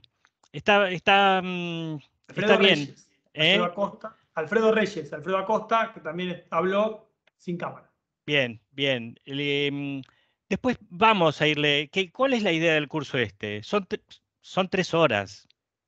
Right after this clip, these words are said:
Speaker 1: Una hora, una hora, media hora para el debate, como estamos haciendo ahora, pero son tres días con tres horas. Más que nada es plantear los interrogantes, porque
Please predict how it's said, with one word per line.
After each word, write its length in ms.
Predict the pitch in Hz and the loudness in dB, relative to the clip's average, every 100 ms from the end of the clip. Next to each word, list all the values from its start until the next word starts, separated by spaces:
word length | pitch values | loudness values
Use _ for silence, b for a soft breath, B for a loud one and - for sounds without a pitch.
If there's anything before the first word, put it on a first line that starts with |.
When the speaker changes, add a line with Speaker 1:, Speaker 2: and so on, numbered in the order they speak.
| _ - | _ -4
Speaker 1:
Una 260 | 139 143 | 2 6
hora, 240 | 156 160 156 | 6 6 4
una 240 | 165 160 | 4 4
hora, 180 | 165 151 | 4 2
media 300 | 135 143 147 | 0 2 4
hora 160 | 143 | 2
para 160 | 139 127 | 0 -2
el 60 | 127 | 0
debate, 340 | 131 147 135 | 0 0 -2
como 140 | 123 | -6
estamos 300 | 117 131 123 | -8 -8 -8
haciendo 280 | - 147 147 | -10 -8 0
ahora, 240 | 147 156 180 | 2 4 0
pero 160 | 117 | -4
son 200 | - 127 | -6 -6
tres 180 | 143 131 | -2 -2
días 220 | 135 156 | -2 -4
con 200 | - 123 - _ | -4 -10 -12 _
tres 260 | 113 110 98 | -8 -8 -6
horas. 240 | 98 - B B B B B B - - | -8 -10 B B B B B B -20 -8
Más 180 | 262 269 | -2 -2
que 140 | - 196 | 0 4
nada 300 | 220 214 190 | 6 6 4
es 100 | 156 | 2
plantear 640 | 170 165 160 208 196 - _ _ _ - | 0 0 2 2 2 -4 _ _ _ -12
los 340 | 170 180 - | -2 -2 -2
interrogantes, 960 | 160 156 151 143 139 123 120 147 170 _ _ _ _ _ _ _ _ - | -4 0 0 2 2 0 -4 -6 -6 _ _ _ _ _ _ _ _ -2
porque 640 | 165 160 - 165 160 - | 0 0 2 4 4 0